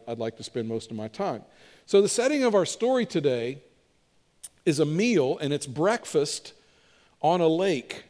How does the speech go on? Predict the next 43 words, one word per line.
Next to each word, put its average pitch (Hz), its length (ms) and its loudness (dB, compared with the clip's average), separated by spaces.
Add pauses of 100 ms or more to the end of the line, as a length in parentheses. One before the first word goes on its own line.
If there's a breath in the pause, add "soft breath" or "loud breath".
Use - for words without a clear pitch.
and 147 160 -2
it's - 160 -4
the 160 100 -4
Sea 233 220 0
of 240 140 0
Galilee. 156 520 2
The 151 80 -4
Sea 240 200 -4
of 220 100 -2
Galilee 160 480 0
is 139 160 0
an 127 140 -2
inland 185 440 -2
lake 147 460 -2
about, 131 560 -4
uh, 120 340 -4
it's, 131 200 -4
it's 160 160 -6
on 156 100 -2
the 139 80 -4
northern 170 380 0
sh-, - 160 -14
shore, 151 560 -2 (720 loud breath)
um, 120 480 -6
it's 131 160 -10
on 151 100 -2
the 147 60 -4
northern, 165 360 -2
northern 160 360 -4
side 143 340 -2
of 131 160 -4
Israel. 131 560 -2
It's, - 220 -14
um, 113 440 -6 (420)
the 135 80 -8
Sea 196 160 0
of 160 80 0
Galilee 151 380 2
is 135 120 0
about 127 320 -2
thirty-three 175 1040 -2
miles 147 680 -2
a-, 123 120 -10